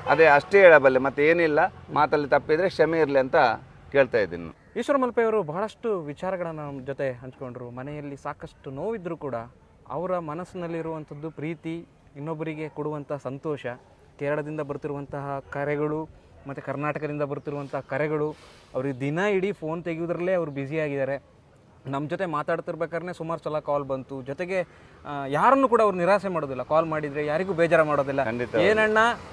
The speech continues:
Speaker 2: ಅಂತ ಕೇಳುವಷ್ಟು ಸೌಜನ್ಯ ಉಳ್ಳಂತಹ ವ್ಯಕ್ತಿ. ಯಾರೇ ಬರ್ಲಿ, ನಾವು ಎಷ್ಟೋ ನಾವು ಸೆಲೆಬ್ರಿಟಿಗಳು ನೋಡ್ತೇವೆ, ಸ್ವಲ್ಪ ಮೇಲೆ ಬಂದ ತಕ್ಷಣ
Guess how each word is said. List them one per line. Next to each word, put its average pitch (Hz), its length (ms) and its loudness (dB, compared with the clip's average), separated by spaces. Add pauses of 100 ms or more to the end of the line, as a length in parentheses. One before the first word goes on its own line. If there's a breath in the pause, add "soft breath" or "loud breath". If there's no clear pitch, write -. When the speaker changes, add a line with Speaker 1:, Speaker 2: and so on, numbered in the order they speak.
(280)
Speaker 2:
ಅಂತ 185 140 -2
ಕೇಳುವಷ್ಟು 220 840 8
ಸೌಜನ್ಯ 208 500 4
ಉಳ್ಳಂತಹ 180 640 0
ವ್ಯಕ್ತಿ. 165 480 -2 (220 soft breath)
ಯಾರೇ 170 240 6
ಬರ್ಲಿ, 170 280 0
ನಾವು 160 340 0
ಎಷ್ಟೋ 160 420 -2
ನಾವು 175 180 -4
ಸೆಲೆಬ್ರಿಟಿಗಳು 165 480 -2
ನೋಡ್ತೇವೆ, 151 320 -4
ಸ್ವಲ್ಪ 165 300 -4 (460)
ಮೇಲೆ 160 160 0
ಬಂದ 160 220 -2
ತಕ್ಷಣ 160 380 -4